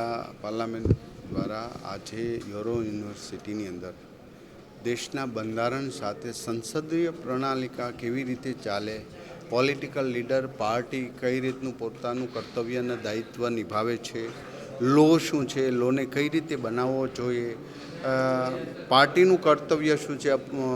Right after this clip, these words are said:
રને-, રૂલિંગ પાર્ટીનું શું કર્તવ્ય હોય છે, અપોઝિટ પાર્ટીનું શું કર્તવ્ય. તો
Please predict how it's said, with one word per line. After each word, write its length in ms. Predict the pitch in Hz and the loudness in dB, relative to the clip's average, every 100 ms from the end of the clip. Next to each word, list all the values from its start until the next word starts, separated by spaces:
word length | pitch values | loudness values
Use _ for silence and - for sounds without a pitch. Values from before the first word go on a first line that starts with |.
| 123 123 117 | 2 2 2
રને-, 360 | 120 139 139 | 4 4 4
રૂલિંગ 540 | 117 127 147 175 190 170 | 4 6 6 6 6 6
પાર્ટીનું 560 | 131 131 151 160 156 | 4 6 2 4 2
શું 260 | - 160 147 | 2 0 2
કર્તવ્ય 420 | 135 131 139 139 | 0 0 0 2
હોય 260 | 131 131 135 | 2 2 0
છે, 180 | - | -2
અપોઝિટ 520 | 139 131 139 139 170 - | -4 -2 -2 -2 -4 2
પાર્ટીનું 460 | 127 123 135 131 | 2 2 -2 -4
શું 240 | 123 127 - | -6 -8 -6
કર્તવ્ય. 440 | 110 - 113 110 107 - - - - | -6 -6 -6 -6 -8 -12 -14 -14 -12
તો 240 | 226 247 | -8 -6